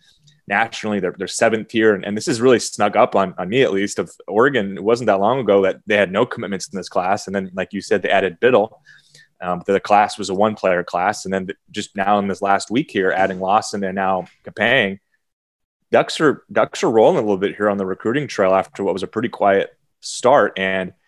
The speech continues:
you wonder kind of what the future could hold. I mean, they, they've got, li-, like Matt established on the, the Lawson podcast earlier in the week, Oregon has some room here to add at least two to three to four.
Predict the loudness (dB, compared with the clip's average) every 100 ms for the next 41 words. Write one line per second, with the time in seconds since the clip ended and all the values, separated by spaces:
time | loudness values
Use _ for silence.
0 | _ _ -2 2 2 2 0 -2 _ _
1 | _ -2 0 2 2 2 0 -2 -4 -4
2 | -2 2 4 4 0 -4 -6 0 2 2
3 | 0 0 0 0 -2 -8 -6 -4 -2 -2
4 | 0 -2 0 0 0 -2 -4 -4 -6 -4
5 | -2 2 2 0 -4 2 2 2 -2 -2
6 | -2 -2 -2 -2 -2 -4 _ -2 -2 0
7 | 0 0 -4 -4 -2 -2 0 0 2 2
8 | 2 0 -10 -20 _ _ _ _ _ _
9 | _ _ -6 -2 0 0 0 -10 -4 -2
10 | -2 -2 -2 -2 0 2 2 0